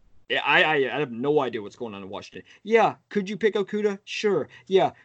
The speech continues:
but I would still get Chase Young. You don't let Chase Young slide to three. But slide, you know, with the number three pick being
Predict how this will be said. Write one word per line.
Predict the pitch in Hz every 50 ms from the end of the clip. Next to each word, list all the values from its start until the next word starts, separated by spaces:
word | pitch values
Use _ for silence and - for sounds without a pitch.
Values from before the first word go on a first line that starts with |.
| _ -
but | 143 110
I | 139 160
would | 175 180 175 170
still | - - 175 160
get | 143 151 135 -
Chase | - - 131 120 - -
Young. | 120 98 82 85 113
You | 139 175
don't | 170 185 175 123
let | 156 143 -
Chase | - - 139 135 123 -
Young | 131 120 110 101 98
slide | - - - 117 104 98 82
to | 85 85
three. | - 120 117 104 80 - - - - - - _ -
But | 143 131 127 - -
slide, | - - 170 170 180 175 - -
you | 127 143
know, | 131 117
with | 113 127 165 185 180
the | - 170 156
number | 147 147 151 147 143
three | 127 - 151 147 143 139 131 123 117 - _ _ _ _ -
pick | 160 151 139 - - - 123
being | 127 135 127 123 120 120 117 110